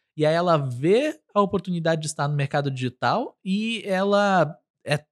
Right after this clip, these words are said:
tomada, né, por esse, por essa ganância, sendo que ela não tem nada ainda,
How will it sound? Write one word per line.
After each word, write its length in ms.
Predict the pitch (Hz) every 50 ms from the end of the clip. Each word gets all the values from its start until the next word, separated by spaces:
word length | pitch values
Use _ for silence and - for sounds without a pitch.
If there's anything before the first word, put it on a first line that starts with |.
| _ _ _ -
tomada, 760 | 190 175 165 160 151 151 151 160 196 233 226 277 269 262
né, 140 | 233 190 185
por 200 | 180 185 160 143
esse, 420 | 139 131 - - - 131 113 107 101
por 140 | - - 123
essa 500 | 120 - - 147 131 110 104 104 95 80
ganância, 800 | 110 120 117 131 131 135 143 143 143 147 160 202 254 240 - 247
sendo 180 | - 226 220
que 60 | 202 226
ela 80 | 208 202
não 140 | 202 190
tem 240 | 175 - 208 202 214
nada 560 | 202 185 156 143 147 151 151 165 220 247 262
ainda, 340 | 202 165 160 190 233 311 330